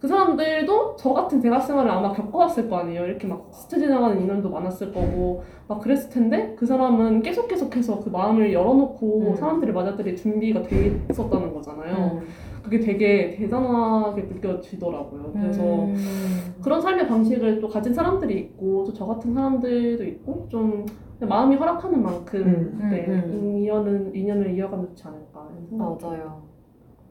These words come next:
Speaker 2: 근데 진짜 언제 올지 모른다라는 거랑 인연이 언제 올지 모른다, 그리고 만들어가는 거다, 약간 이런 게 공통적인
Speaker 3: 음.
Speaker 2: 우리 생각인 것 같아요.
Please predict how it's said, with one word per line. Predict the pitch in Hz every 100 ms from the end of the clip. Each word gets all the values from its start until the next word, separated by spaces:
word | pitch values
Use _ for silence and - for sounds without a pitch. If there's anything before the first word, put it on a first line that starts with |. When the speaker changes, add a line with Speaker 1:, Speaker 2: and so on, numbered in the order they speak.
| _ - - _
Speaker 2:
근데 | 214 208
진짜 | 208 208 180
언제 | 175 185
올지 | 240 180 -
모른다라는 | 160 156 175 165 160 156 151 143
거랑 | 143 185 180
인연이 | - 185 202 180
언제 | 165 185 240
올지 | 214 175 170
모른다, | 151 151 151 170 233 - - - -
그리고 | 196 180 254 330 - - -
만들어가는 | 180 196 240 240 196 165
거다, | 143 143 135 -
약간 | 165 180
이런 | 170 190
게 | 175
공통적인 | 180 196 190 233 220 185 170 170
Speaker 3:
음. | 165 165 139 165
Speaker 2:
우리 | 170
생각인 | 202 220 254 196
것 | 147 139 -
같아요. | 139